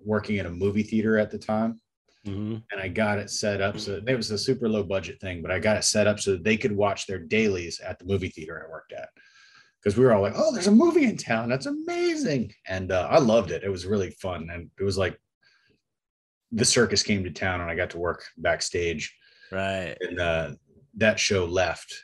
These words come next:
Speaker 1: And then I felt I totally had that drive, like, "I wanna work on movies. This is great. I wanna work on movies." It seemed amazing. Everything about it was fun and exciting.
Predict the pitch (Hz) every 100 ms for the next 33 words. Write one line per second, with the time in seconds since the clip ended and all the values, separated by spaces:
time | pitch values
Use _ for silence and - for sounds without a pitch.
0 | _ 98 107 101 - 117 101 101 - 117
1 | 104 104 95 90 - 92 85 - 175 131
2 | 80 - 85 98 143 - - - - -
3 | - 117 - 143 151 113 156 92 - 82
4 | 127 165 - - - 156 120 113 147 147
5 | 76 98 104 127 107 101 127 107 76 -
6 | 101 110 104 78 - 98 98 107 104